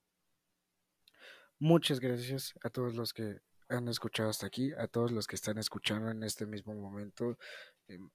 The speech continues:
esta parte. De verdad, no saben cuánto se los agradezco. Y la verdad es que el tema de hoy considero que estuvo bien interesante.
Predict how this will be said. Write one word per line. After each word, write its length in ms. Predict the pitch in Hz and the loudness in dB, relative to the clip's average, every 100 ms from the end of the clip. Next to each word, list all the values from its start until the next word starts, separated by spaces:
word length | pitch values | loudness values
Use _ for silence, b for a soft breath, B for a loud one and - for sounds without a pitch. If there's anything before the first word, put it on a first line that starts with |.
| - | -2
esta 320 | 135 - 123 | 0 2 0
parte. 480 | 107 104 - - - - B B B B _ | 0 -2 2 6 6 4 B B B B _
De 220 | 104 104 | 0 2
verdad, 380 | 113 110 117 120 165 - | 4 4 6 4 2 -8
no 240 | 123 117 | -4 0
saben 460 | - 113 113 107 - | 0 0 -2 -6 -8
cuánto 360 | - 123 117 113 | -2 -2 -2 -8
se 140 | 107 | -8
los 240 | - - 87 | -6 -6 -6
agradezco. 600 | 87 92 90 - 107 - _ B B B B B - | -8 -4 -4 -4 -8 -10 _ B B B B B -2
Y 300 | 143 147 160 | 4 6 8
la 140 | 170 | 10
verdad 200 | 160 185 | 10 10
es 100 | 269 | 6
que 80 | - | 4
el 60 | 214 | 4
tema 200 | 196 202 | 4 10
de 100 | 185 | 12
hoy 120 | 175 | 12
considero 480 | 190 156 143 151 156 | 10 8 8 8 6
que 120 | 127 | 2
estuvo 400 | - 135 139 127 _ _ _ - | 0 2 2 2 _ _ _ 0
bien 280 | 156 156 151 | 8 8 6
interesante. 680 | 123 104 98 98 82 104 | -2 -2 -2 -4 -8 -12